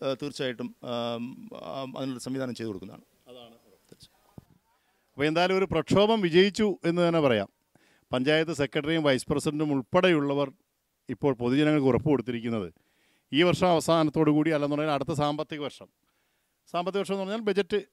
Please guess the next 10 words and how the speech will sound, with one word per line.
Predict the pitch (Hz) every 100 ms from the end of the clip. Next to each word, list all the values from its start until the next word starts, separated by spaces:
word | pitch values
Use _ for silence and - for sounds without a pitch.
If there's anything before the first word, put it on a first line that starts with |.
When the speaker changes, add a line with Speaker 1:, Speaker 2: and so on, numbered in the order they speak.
| 180
Speaker 2:
വരുന്നതിന് | 175 185 185
മുന്നേ, | 170 160 117 _ _ _ _ _ _ _ - 180
ആ, | 147 143
തീർച്ചയായിട്ടും | 165 151 175 175 185 185 156 170
ഈ | 226 214
ഒരു | 190 170
ഹാൾ | 143 101 -
പൊതുജനങ്ങൾക്ക് | 139 151 151 156 139 143
വേണ്ടി, | 135 123 107
അല്ലെ, | 120